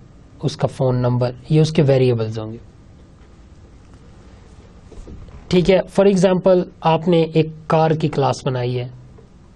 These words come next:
تو کار کے ویریبلز کیا ہوں گے؟ جن کو ڈیٹا ممبرز بھی کہا جاتا ہے، by the way، اس کی جو اوریجنل نام ہے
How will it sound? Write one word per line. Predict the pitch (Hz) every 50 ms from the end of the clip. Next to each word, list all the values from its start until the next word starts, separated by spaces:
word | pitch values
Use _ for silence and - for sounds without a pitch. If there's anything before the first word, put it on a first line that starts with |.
| - - - - - - - - - - - -
تو | - 160
کار | 156 - 160 151 156 170 175
کے | 165 - 180 165 165 160
ویریبلز | 151 151 147 151 156 151 156 147 147
کیا | - - 151
ہوں | 143 139 139 135
گے؟ | 147
جن | 139 135 165 175
کو | 175 185
ڈیٹا | 170 143 156 160 160 180
ممبرز | 170 156 151 147 147 151 143 135 131
بھی | 139 131
کہا | - 127 120 117
جاتا | 117 120 113 - 120
ہے، | 117 120
by | 117
the | 117 117
way، | 113 117 117 120 - - - - - - - - - - - - - - -
اس | - 147 -
کی | - - 151
جو | 131 151 143 139 - - - - -
اوریجنل | - 165 151 156 151 156 170 175 170 160 151
نام | 135 127 127 131 135 135
ہے | 127 123 135